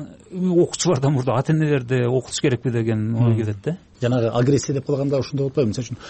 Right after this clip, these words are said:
Speaker 2: дайыма ата-эне балага агрессия көрсөтүп атпайбы? Мисалы үчүн, баланы токмоктоо,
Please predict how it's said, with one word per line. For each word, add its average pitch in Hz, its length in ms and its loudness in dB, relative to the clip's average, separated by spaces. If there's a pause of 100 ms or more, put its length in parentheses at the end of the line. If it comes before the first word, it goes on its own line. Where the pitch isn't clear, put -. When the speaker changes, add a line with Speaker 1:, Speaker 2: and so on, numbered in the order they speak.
(420)
Speaker 2:
дайыма 165 500 2
ата-эне 151 540 -2 (420)
балага 135 380 0
агрессия 127 340 -2
көрсөтүп 131 240 -4
атпайбы? 131 320 -10
Мисалы - 160 -20
үчүн, - 140 -20 (440)
баланы 151 460 0
токмоктоо, 202 680 0